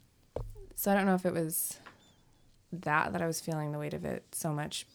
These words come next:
because of that, or, um, you know, realizing, like, "Whoa, I'm,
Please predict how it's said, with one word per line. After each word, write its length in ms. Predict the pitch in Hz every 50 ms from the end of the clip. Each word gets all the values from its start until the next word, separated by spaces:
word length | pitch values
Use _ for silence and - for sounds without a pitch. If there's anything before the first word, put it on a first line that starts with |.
| -
because 260 | - 180 165 156 165 170
of 140 | 170 170
that, 400 | 180 180 185 196 214 233 240 - -
or, 480 | - - 156 147 147 147 151 156 156 - - _ _ _ _ _ _ _ _ _ _ _ _ _ _ _ _ _ _ _ _ _ - -
um, 360 | - 165 160 - - - -
you 100 | 170 160
know, 80 | 151 147
realizing, 520 | 156 156 151 151 151 156 165 170 175 165
like, 160 | 160 156 160
"Whoa, 520 | - 165 165 160 - - - 156 - - -
I'm, 460 | - 156 156 156 156 156 156 156 156